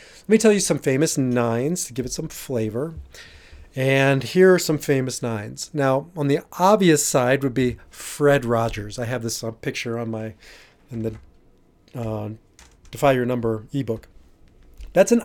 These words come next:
obvious one. That's like not even a fair, because it's almost a stereotypical version of a nine.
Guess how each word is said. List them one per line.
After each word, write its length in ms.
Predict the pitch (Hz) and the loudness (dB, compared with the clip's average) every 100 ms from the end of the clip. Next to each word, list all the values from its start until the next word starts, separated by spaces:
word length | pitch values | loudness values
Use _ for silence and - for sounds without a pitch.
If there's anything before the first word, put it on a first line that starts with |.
| - | 0
obvious 500 | 135 139 131 120 - | 2 2 0 -2 -2
one. 100 | 117 | 0
That's 180 | 147 - | 2 4
like 160 | 170 | 4
not 280 | 160 139 139 | 4 4 0
even 160 | 131 120 | -2 -4
a 20 | |
fair, 560 | - - 123 120 110 110 - - - _ | -6 -6 -4 -4 -6 -8 -20 -20 -20 _
because 760 | - 123 139 127 120 107 - - | -10 -4 -2 0 -2 -4 -6 -10
it's 220 | 175 - - | -12 -8 -4
almost 320 | 151 147 - | -2 -2 -2
a 20 | |
stereotypical 960 | - - 120 120 123 - 208 - 143 113 | -6 -2 0 0 -2 0 0 0 -4 -2
version 320 | 120 117 123 | -4 -2 -4
of 80 | 127 | 0
a 40 | |
nine. 420 | 170 190 127 107 | 2 2 0 -4